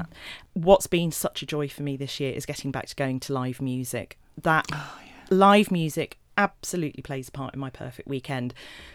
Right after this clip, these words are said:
Speaker 1: So I would, Friday night would be round at a friend's house having dinner and playing cards and having a good catch up. And then Saturday night would be, yeah, live music somewhere, like,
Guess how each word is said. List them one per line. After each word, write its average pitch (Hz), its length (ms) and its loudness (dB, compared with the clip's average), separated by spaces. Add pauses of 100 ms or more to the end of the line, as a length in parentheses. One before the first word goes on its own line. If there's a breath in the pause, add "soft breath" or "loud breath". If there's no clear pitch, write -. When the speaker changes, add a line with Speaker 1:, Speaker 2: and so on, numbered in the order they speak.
(120 loud breath)
Speaker 1:
So 156 360 6
I 175 140 4
would, 165 300 4 (420 loud breath)
Friday 233 480 6
night 151 320 2
would 156 160 -2
be 147 220 0
round 165 320 0
at - 60 -10
a - 40 -10
friend's 127 280 -4
house 135 220 -6
having 131 380 -6 (100)
dinner 127 280 -2
and 123 120 -4
playing 127 280 -4
cards 123 320 -4
and 123 80 -6
having 123 200 -6
a 120 60 -6
good - 200 -10
catch - 340 -6
up. - 260 -2
And 143 160 0
then 135 220 0 (180 soft breath)
Saturday 143 580 0
night 131 320 -4
would 131 180 -6
be, 123 320 -2 (120)
yeah, 120 200 0 (220)
live 165 380 4
music 123 420 -2
somewhere, 120 540 -4
like, - 100 -6